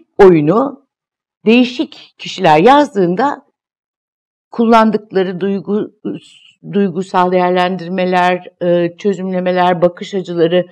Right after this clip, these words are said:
o kadar farklı farklıydı ki herkesin aynı ola bakışındaki o görecelilik, yani psikolojinin zemini aslında bu değil mi? Psikolojinin. Ama bir yerden de psikoloji aynı zamanda bilim olmaktan çıkarıyor. Herkesin kendine göre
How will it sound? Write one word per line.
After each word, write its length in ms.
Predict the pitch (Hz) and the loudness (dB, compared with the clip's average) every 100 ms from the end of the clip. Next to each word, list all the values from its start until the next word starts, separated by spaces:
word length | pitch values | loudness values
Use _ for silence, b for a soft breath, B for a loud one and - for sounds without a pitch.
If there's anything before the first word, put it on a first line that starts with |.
| b b b b _ | b b b b _
o 180 | 190 - | -8 -6
kadar 400 | - 254 330 330 | -2 2 2 2
farklı 300 | 294 285 269 | 0 -2 -4
farklıydı 640 | - 262 269 - 311 233 - | -2 -2 -2 -6 -6 -4 -6
ki 220 | 185 180 _ | -8 -10 _
herkesin 640 | - 277 294 277 208 190 - | -6 -6 -4 -6 -6 -10 -6
aynı 300 | 233 240 180 | -4 -4 -2
ola 220 | 147 151 | -4 -4
bakışındaki 1040 | 180 185 - - 180 180 185 - 233 - b b b _ | -8 -8 -18 -10 -6 -4 -6 -2 -2 -2 b b b _
o 160 | 170 160 | -10 -4
görecelilik, 1000 | 175 175 170 175 165 170 175 - - _ _ _ _ _ | -2 0 -2 -4 -2 -2 -2 -4 -8 _ _ _ _ _
yani 240 | 170 160 165 | -8 -8 -8
psikolojinin 760 | - - 185 180 170 175 202 | -12 -6 0 0 -2 -4 -6
zemini 380 | 190 185 190 190 | -2 0 0 0
aslında 480 | 160 139 - 131 131 | -2 -2 -6 -6 -4
bu 140 | 139 | -6
değil 140 | 139 - | -8 -6
mi? 140 | 180 | -6
Psikolojinin. 680 | - - - 160 156 151 156 | -8 -10 -6 -4 -4 -6 -10
Ama 240 | - 285 226 | -2 0 2
bir 60 | |
yerden 460 | 233 233 214 233 233 | 2 0 0 -2 -2
de 60 | |
psikoloji 580 | 240 - - 220 214 208 | -6 -8 -4 -2 -2 -4
aynı 180 | 214 220 | -4 -4
zamanda 500 | 202 202 214 269 277 b b b - | -4 -2 -2 -2 -6 b b b 0
bilim 300 | 220 240 240 | 2 4 4
olmaktan 500 | 165 143 139 139 139 | 4 4 0 0 -4
çıkarıyor. 380 | - - 165 226 | -2 -2 0 2
Herkesin 440 | 220 220 196 190 | 2 0 -6 -8
kendine 440 | 196 196 185 196 185 | -6 -6 -4 -4 0
göre 380 | 151 175 180 | 2 2 -2